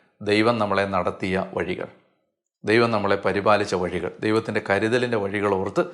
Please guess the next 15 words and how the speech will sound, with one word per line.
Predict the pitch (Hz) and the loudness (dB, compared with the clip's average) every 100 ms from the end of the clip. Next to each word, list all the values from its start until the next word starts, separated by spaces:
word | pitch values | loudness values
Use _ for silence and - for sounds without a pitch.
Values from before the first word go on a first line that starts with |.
| - _ _ _ | -12 _ _ _
ദൈവത്തിന് | 107 101 101 98 | -2 -2 -2 0
നന്ദി | 101 117 | 0 2
പറയാനുള്ള | 120 107 104 101 98 | 2 4 4 4 2
ഒരു | 98 95 | 2 0
ദിവസമായി | 95 92 98 98 131 156 - - _ | -2 -4 0 0 0 -4 -14 -20 _
ഈ | 101 | -4
ദിവസം | 95 98 98 98 | 0 0 0 0
മാറട്ടെ | 95 98 101 104 | 4 4 4 0
എന്ന് | 98 | 2
ഞാൻ | 98 92 92 - | -2 -2 -6 -2
പ്രാർത്ഥിക്കുന്നു. | 101 104 113 117 139 | -2 -2 -2 0 2
നാളെ | 113 113 127 139 160 - - _ _ _ _ _ _ | 4 6 8 8 6 -6 -20 _ _ _ _ _ _
എപ്പിഫനിയുടെ | 120 - 160 160 143 135 | 0 4 6 8 6 8
ഒമ്പതാമത്തെ | 131 123 127 127 120 117 | 6 8 8 8 6 2
എപ്പിസോഡിൽ | 113 113 113 107 113 110 | 2 2 4 4 2 0